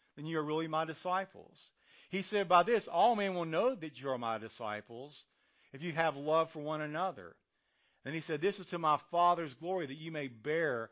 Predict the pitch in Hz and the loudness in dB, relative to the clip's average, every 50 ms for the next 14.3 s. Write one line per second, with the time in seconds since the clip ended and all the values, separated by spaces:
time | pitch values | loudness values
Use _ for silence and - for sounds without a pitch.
0 | - - - _ - 120 135 143 151 147 - - - 180 180 160 151 - - - | -14 -20 -20 _ -14 -4 -2 -2 -2 -2 -4 -10 -8 -6 -6 -6 -6 -6 -8 -8
1 | - - 180 180 190 190 208 214 208 214 220 208 202 - - 131 120 113 110 110 | -6 -2 0 0 0 0 -2 -4 -6 -6 -6 -6 -8 -8 -6 -6 -4 -4 -4 -6
2 | 113 123 131 139 - - - _ _ _ _ _ _ _ _ _ _ _ _ - | -6 -10 -12 -16 -18 -20 -20 _ _ _ _ _ _ _ _ _ _ _ _ -18
3 | 151 131 135 135 131 131 127 131 127 139 131 - - 147 143 151 143 - - - | -14 -8 -6 -6 -4 -2 -4 -4 -4 -6 -10 -8 -6 -6 -4 -6 -6 -10 -14 -20
4 | - - - - - - _ _ _ _ _ _ _ _ _ _ _ _ _ _ | -20 -20 -20 -20 -20 -20 _ _ _ _ _ _ _ _ _ _ _ _ _ _
5 | _ _ _ _ _ _ _ _ _ _ _ _ _ _ _ 135 127 - 147 135 | _ _ _ _ _ _ _ _ _ _ _ _ _ _ _ -14 -12 -10 -10 -10
6 | 127 117 113 151 175 190 208 220 196 165 147 151 151 147 143 143 156 165 - - | -10 -2 2 6 8 8 8 6 4 0 -2 0 0 0 0 0 -4 -6 -10 -12
7 | _ 143 139 151 175 180 175 170 151 160 160 180 - 175 202 202 - 214 202 180 | _ -8 -6 -4 -4 -4 -4 -4 -2 -4 -4 -4 -4 -6 -6 -6 -6 -8 -10 -8
8 | 185 202 202 175 - - 143 127 123 123 120 120 120 120 120 120 - - - _ | -8 -8 -8 -10 -10 -8 -6 -4 -4 -4 -6 -6 -8 -10 -12 -12 -14 -16 -16 _
9 | _ _ _ _ _ _ - 131 131 139 123 151 175 175 139 131 147 151 151 147 | _ _ _ _ _ _ -8 -8 -6 -6 -6 -6 -8 -8 -8 -2 2 4 6 6
10 | 139 131 - - - 156 160 170 170 175 180 175 160 151 160 165 165 156 - 160 | 4 4 0 -4 -4 0 4 6 6 6 4 4 0 0 0 0 0 0 -4 -6
11 | 151 139 131 127 127 143 139 131 117 110 - _ 104 95 92 92 90 90 - - | -8 -8 -8 -6 -4 -4 -2 -2 -4 -6 -8 _ -18 -20 -18 -20 -20 -20 -20 -20
12 | - - _ _ _ _ _ _ _ _ _ _ _ _ _ _ - 120 117 110 | -20 -20 _ _ _ _ _ _ _ _ _ _ _ _ _ _ -18 -16 -12 -8
13 | 123 120 120 123 - 151 135 135 131 127 127 120 - - - 127 123 123 120 - | -4 -2 -2 -2 -4 -4 -6 -6 -6 -6 -8 -10 -12 -12 -10 -8 -8 -8 -10 -10
14 | - 123 113 113 113 110 | -12 -12 -12 -12 -14 -16